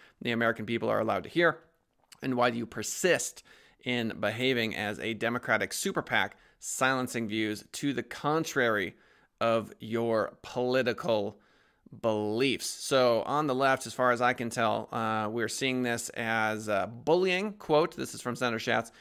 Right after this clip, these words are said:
"and is for electoral purposes seen as a maneuver,"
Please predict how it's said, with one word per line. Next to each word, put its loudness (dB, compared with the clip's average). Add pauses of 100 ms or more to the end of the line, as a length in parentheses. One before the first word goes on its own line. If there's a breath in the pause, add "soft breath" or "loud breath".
(240 loud breath)
"and -2
is -2
for 4
electoral 2
purposes -2
seen -2
as -2
a -4
maneuver," 2